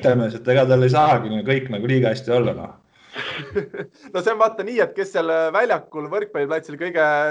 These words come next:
Speaker 2: nii-öelda domineerivamad ei ole, need üritavad siis igal pool mujal võib-olla saada oma nii-öelda kilomeetrid kätte.
Speaker 1: Sa nüüd ütlesid, et Steinberg pole domineeriv väljakul,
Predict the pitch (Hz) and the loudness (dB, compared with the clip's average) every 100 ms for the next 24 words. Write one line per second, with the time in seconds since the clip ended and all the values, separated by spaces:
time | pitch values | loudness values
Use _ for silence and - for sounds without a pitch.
0 | 147 151 156 151 160 185 185 147 151 160 | -2 -4 -4 -4 -2 -2 0 -2 -2 2
1 | 214 175 139 165 147 151 147 139 147 175 | 2 2 0 -4 -4 0 0 0 -2 0
2 | 147 147 156 208 151 120 110 113 110 120 | 0 -2 2 4 4 2 -2 -4 -2 0
3 | 123 143 123 123 123 113 107 135 110 104 | 2 0 0 0 -2 -2 -2 -2 0 -2
4 | 107 104 117 - 80 - _ _ _ _ | -4 -4 -4 -4 -10 -16 _ _ _ _
5 | - - - 117 117 120 123 - 110 - | -20 -16 -4 -2 2 2 0 -2 -6 2
6 | 139 110 110 120 117 123 143 143 110 101 | 2 2 0 -2 0 2 4 4 2 -2
7 | 101 - 98 | -4 -6 -6